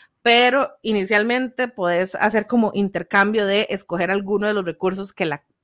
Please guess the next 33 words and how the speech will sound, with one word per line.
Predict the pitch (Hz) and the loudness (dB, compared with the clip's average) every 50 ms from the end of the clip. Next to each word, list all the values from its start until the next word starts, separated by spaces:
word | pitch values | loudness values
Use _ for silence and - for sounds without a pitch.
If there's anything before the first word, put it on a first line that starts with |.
| _ _ _ - | _ _ _ -6
el, | 180 165 160 151 _ - - | -6 -6 -6 -8 _ -10 -8
el | 170 165 160 160 156 156 151 151 147 156 | -6 -4 -4 -4 -6 -6 -6 -8 -8 -2
verso | 170 196 202 190 196 220 208 | 0 0 0 0 0 0 0
de | 208 | 0
la | 214 220 - | 0 -2 -2
carta | - 220 196 196 196 _ 226 - _ _ - - - - _ _ _ _ | 0 0 0 0 -2 _ -14 -14 _ _ -20 -20 -20 -20 _ _ _ _
te | - 175 | -2 0
deja | 160 156 156 151 165 160 170 156 156 - | 0 0 0 -2 -4 -2 -2 -2 -2 -4
tomar. | - 143 135 139 139 143 - _ _ _ _ _ _ _ _ _ _ | -8 -10 -8 -8 -8 -10 -12 _ _ _ _ _ _ _ _ _ _
Entonces | _ - 180 185 196 214 202 | _ -2 0 2 2 0 0
puede | - - 262 262 277 | 2 4 6 6 6
ser | 269 294 277 277 | 6 4 0 0
que | - 285 269 - | -4 -8 -6 -2
cambien | - 247 233 240 247 240 240 | 2 2 4 4 4 4 2
eso, | 233 233 233 - - _ | 2 0 0 -4 -8 _
puede | - 202 202 | -2 0 0
ser | 214 208 208 | 0 -2 -6
que | - 196 | -4 -2
ya | 208 196 | 0 0
no | 190 190 | 0 0
sean | - 202 190 190 | -2 -2 -2 0
las | 185 185 170 - - | -2 -4 -4 -8 -6
cartas | - 180 170 170 - - 165 170 | -4 -4 -4 -4 -6 -10 -8 -4
dobles. | 175 165 156 151 160 - - _ - | -4 -4 -4 -6 -8 -14 -20 _ -8
El | 180 175 | -2 -2
detalle | 180 175 - 208 214 | -2 0 0 0 0
es | 262 254 | 0 0
que | - | 0
ahorita | 269 285 285 285 302 | 0 0 0 0 0
solo | 277 294 269 247 | 2 2 4 4
hay | 233 226 | 2 0
tres | - 196 185 190 180 - - _ | -2 -4 -6 -6 -8 -12 -16 _
imágenes. | - 175 156 127 143 - - - - - | -10 -8 -8 -8 -10 -12 -18 -20 -20 -20